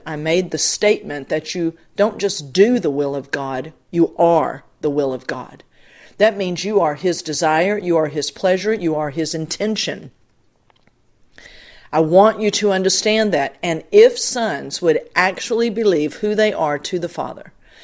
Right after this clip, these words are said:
Now, you are a bride to Christ. You are the temple of Holy Spirit. But all of these words, sons, bride, temple, body of Christ, they're all attempting to say to us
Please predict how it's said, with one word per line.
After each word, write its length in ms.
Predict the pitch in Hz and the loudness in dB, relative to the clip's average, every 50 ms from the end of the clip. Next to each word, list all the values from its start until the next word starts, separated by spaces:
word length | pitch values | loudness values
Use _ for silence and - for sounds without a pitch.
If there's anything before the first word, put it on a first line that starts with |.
| - - - - | -20 -16 -8 -2
Now, 80 | 156 | 0
you 180 | 165 175 190 196 | 4 6 8 8
are 160 | 175 160 151 | 8 6 6
a 60 | 151 | 4
bride 480 | 147 147 160 160 160 175 190 208 208 196 | 2 2 4 4 6 6 4 4 2 0
to 100 | - 208 | -4 -8
Christ. 580 | 202 - - - 208 202 202 208 208 202 - - | -8 -8 -2 0 2 2 2 0 -2 -4 -2 0
You 100 | 180 165 | 0 0
are 80 | 151 | 0
the 100 | 139 143 | -2 -4
temple 460 | 143 - - 220 214 208 220 208 - - | -6 -6 -4 -6 -4 -4 -4 -6 -4 -4
of 140 | 170 165 | -6 -6
Holy 260 | - 190 190 185 185 180 | -4 -2 -2 -2 -2 -4
Spirit. 480 | - - - 196 185 185 185 185 - - - - - - - - | -4 -4 -2 0 2 0 0 -2 -6 -18 -20 -20 -20 -8 0 4
But 240 | 180 175 - - - | 4 4 4 4 6
all 320 | 190 190 208 226 254 277 | 6 8 8 8 6 4
of 140 | 277 226 196 | 2 -2 -2
these 260 | 240 240 226 - - | -4 -4 -2 -4 -2
words, 600 | 196 190 165 147 139 - - 170 - - - - _ _ _ _ _ | -2 0 0 0 -2 -6 -10 -12 -12 -12 -12 -12 _ _ _ _ _
sons, 760 | - - - - 214 185 165 147 131 - - - - - - - - - _ _ - | -6 -4 0 2 2 2 0 -2 -4 -8 -12 -12 -12 -12 -14 -14 -20 -20 _ _ -8
bride, 640 | 143 151 180 170 165 160 151 139 - - - - - _ _ _ - _ - - | 0 2 4 4 6 4 2 0 -4 -8 -10 -16 -20 _ _ _ -20 _ -16 -10
temple, 680 | - - - 226 208 196 190 - - 151 - - - _ _ _ _ _ - | -8 -4 0 0 0 0 -2 -4 -6 -6 -6 -8 -12 _ _ _ _ _ -10
body 540 | 151 139 185 185 185 190 185 185 180 175 | -2 2 4 4 6 4 4 4 4 4
of 140 | 170 - - | 2 0 -2
Christ, 540 | - - 180 151 143 143 123 139 - - - - - - - - _ _ - | -4 -2 -2 -2 -2 -4 -8 -10 -10 -12 -12 -14 -20 -20 -20 -20 _ _ 2
they're 240 | - 175 175 - - - - _ - - - - | 4 4 4 4 0 -8 -20 _ -20 -16 -4 2
all 420 | 175 180 196 214 233 254 269 - - | 6 8 8 8 8 6 4 2 0
attempting 800 | - 247 - - - 240 208 196 202 - 170 135 - - - - _ _ _ _ _ - | -4 -4 -4 -2 -2 -2 -2 -2 -4 -8 -8 -8 -10 -12 -18 -20 _ _ _ _ _ -8
to 120 | - 190 | -4 -2
say 440 | 170 - - - - 196 185 196 208 | 0 0 0 2 4 4 4 4 2
to 320 | 202 - - - 226 214 - | -2 -4 -4 -2 -4 -4 -4
us 500 | - - 190 156 139 - - - - | 0 0 2 2 0 -2 -4 -6 -8